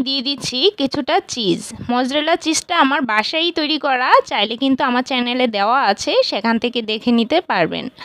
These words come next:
তো আমি এখানে মজরেলা চিজ অনেকটাই দিয়ে দিচ্ছি, এটা আপনাদের ইচ্ছা অনুযায়ী কম বেশি বাড়িয়ে কমিয়ে দিতে পারবেন। তো আমি ঠিক এভাবেই একদম লো আঁচে চুলার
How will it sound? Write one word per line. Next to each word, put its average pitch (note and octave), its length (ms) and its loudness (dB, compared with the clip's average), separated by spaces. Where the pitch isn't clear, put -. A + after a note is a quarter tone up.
তো - 60 -6
আমি A#3 200 0
এখানে C4 320 0
মজরেলা A#3 480 2
চিজ C4+ 260 -2
অনেকটাই D#4 480 0
দিয়ে C4 200 2
দিচ্ছি, B3+ 400 -2
এটা B3+ 220 -4
আপনাদের C4+ 360 0
ইচ্ছা D4 280 -2
অনুযায়ী C#4 380 2
কম A3 240 0
বেশি B3 220 0
বাড়িয়ে G#3+ 320 0
কমিয়ে B3 400 2
দিতে A3 200 -2
পারবেন। F#3 380 0
তো - 80 -8
আমি C4 280 2
ঠিক E4+ 120 -2
এভাবেই C#4+ 540 0
একদম E4+ 460 2
লো A#3 120 4
আঁচে B3 280 0
চুলার C4+ 340 4